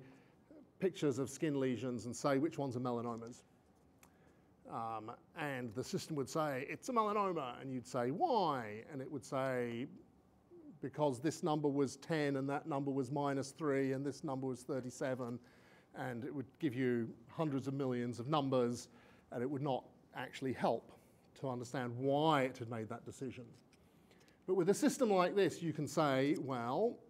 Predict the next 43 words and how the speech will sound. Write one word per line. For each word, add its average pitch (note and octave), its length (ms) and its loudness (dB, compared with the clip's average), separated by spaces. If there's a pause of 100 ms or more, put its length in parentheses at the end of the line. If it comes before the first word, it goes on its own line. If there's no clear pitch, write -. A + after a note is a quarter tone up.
(200)
why C#3+ 260 4
do C#3+ 100 0
you D3 80 0
think D3 280 -2
it's - 160 -10
a C#3 40 -2
melanoma?" C#3 540 0
And A2+ 80 -4
it C3+ 80 -12
can C3+ 120 -10
say, C#3 260 2
"Well, G3+ 400 2
you A#3 180 2
trained B3 380 0
me G#3 100 4
on G3+ 200 2
these G#3+ 260 2
examples, F#3 800 -4 (680)
and C#3+ 180 0
of B2 100 -2
the D3 60 -2
ten A#3+ 360 6
nearest, G#3 680 2 (680)
eight G#3 240 6
of F#3+ 100 4
them F3 140 2
were F3 100 2
melanomas, F#3 720 2
and D3 160 -4
here C4 160 6
they C4 160 6
are." D#3 280 0 (480)
Or, A#2+ 280 4 (1400)
"This F#3+ 200 4
looks D#3+ 200 -2
like C#3 200 2
a C#3+ 40 -12
cat, C4 480 4
why C#3+ 240 2
do C3+ 100 -2
you B2+ 80 -2
think G#3+ 240 2
that?" F3+ 300 0